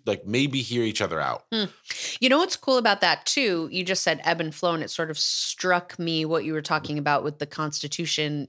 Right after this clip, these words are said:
Speaker 2: in the beginning. Like, there, there was this intention for there to be change within the Constitution, right?
Speaker 1: Sure.
Speaker 2: And so that,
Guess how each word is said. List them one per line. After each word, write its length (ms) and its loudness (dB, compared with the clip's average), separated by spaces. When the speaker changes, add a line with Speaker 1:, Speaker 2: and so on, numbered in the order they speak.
Speaker 2:
in 160 -4
the 80 -4
beginning. 720 0
Like, 160 2
there, 420 4
there 140 8
was 400 4
this 240 0
intention 960 0
for 760 2
there 240 4
to 160 0
be 560 -2
change 720 0
within 380 -2
the 60 -4
Constitution, 800 -4
right? 140 2
Speaker 1:
Sure. 200 6
Speaker 2:
And 160 0
so 200 2
that, 480 4